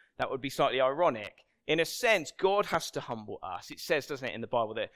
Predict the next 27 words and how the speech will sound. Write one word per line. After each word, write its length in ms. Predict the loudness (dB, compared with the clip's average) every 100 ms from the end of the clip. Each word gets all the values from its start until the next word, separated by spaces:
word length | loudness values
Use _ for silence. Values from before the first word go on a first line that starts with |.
| _ _
that 120 | -6 -4
he, 240 | -4 -6
he 140 | -6
lifts 340 | 0 2 2 2
up 120 | 0
the 100 | 0
lowly 420 | 4 4 4 0
and 140 | -4 -8
he 100 | -8
brings 580 | -8 -4 -4 -6 -8
down 380 | -4 -2 0 -2
the 80 | -6
proud. 720 | -10 -4 -2 -2 -4 -14 _ _ _
So 100 | -10
he 180 | -8 -6
needs 220 | -6 -8
to 100 | -10
do 200 | -8 -6
that. 260 | -6 -8 -10 _ _ _ _
In 140 | 0
another 420 | 0 2 0 0 -2
sense, 600 | -2 -4 -4 -12 -14 -6
it 180 | -6 -6
is 220 | -12 -4
actually 460 | -6 -4 -4 -2 -2
on 160 | -4 -8
us. 520 | -10 -10 -16 -16 -16